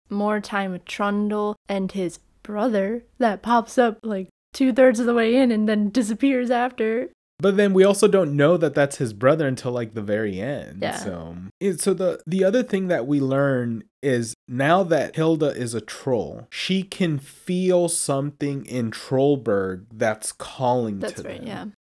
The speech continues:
Speaker 2: And the trolls don't really know what it is, but Trilla says that that force has been getting stronger. So more and more trolls have been coming towards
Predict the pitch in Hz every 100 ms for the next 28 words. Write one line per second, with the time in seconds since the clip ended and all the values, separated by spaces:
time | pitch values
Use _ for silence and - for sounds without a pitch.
0 | _ 139 135 127 123 107 143 139 - 175
1 | 190 170 151 139 143 139 127 127 131 117
2 | 104 110 135 160 - 131 104 - - -
3 | 180 175 - 147 143 127 - 120 123 -
4 | - - 135 143 139 - 123 117 120 117
5 | 113 107 - - 123 131 127 90 73 -
6 | - 123 117 120 131 135 151 160 160 143
7 | 135 127 123 - - 156 175 131 110 110
8 | 113 - 123 110 117 113 - - 131 131
9 | 127 - - 110 107 104